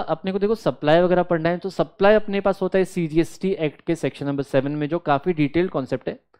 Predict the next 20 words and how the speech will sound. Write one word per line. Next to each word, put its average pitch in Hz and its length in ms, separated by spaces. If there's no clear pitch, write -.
उसको - 180
हम 165 80
आगे 151 140
पढ़ेंगे। 139 340
<clears throat> - 960
उसके 175 240
पहले 214 180
हम 202 100
पढ़ 147 140
लेते 120 200
हैं 214 120
गुड्स 180 360
क्या 190 140
होते 123 240
हैं 180 300
and 175 160
सर्विसेज 127 460
क्या 95 120
होती 80 220
हैं। 69 100